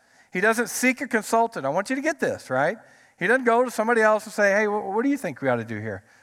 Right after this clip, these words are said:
These three nations are coming to kill us, wipe us all out. What's your advice?" He doesn't, he doesn't do that. That's not the first thing.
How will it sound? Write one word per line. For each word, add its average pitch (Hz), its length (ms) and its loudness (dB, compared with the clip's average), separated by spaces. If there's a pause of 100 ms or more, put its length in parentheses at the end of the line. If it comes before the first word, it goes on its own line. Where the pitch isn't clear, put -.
(120)
These 202 180 -14
three 196 200 -6
nations 175 380 -2
are 135 60 -8
coming 175 200 -4
to 127 60 -12
kill 226 280 -2
us, 87 160 -10
wipe 156 260 -4
us 165 120 -16
all 175 140 0
out. 160 320 0 (380)
What's 262 160 -10
your 294 100 -4
advice?" 117 520 -6
He 160 60 -8
doesn't, 240 260 0
he 170 120 -4
doesn't 214 160 2
do 240 100 0
that. 196 400 0 (320)
That's 143 140 -4
not 180 100 0
the 220 80 -6
first 220 240 -2
thing. 175 240 -6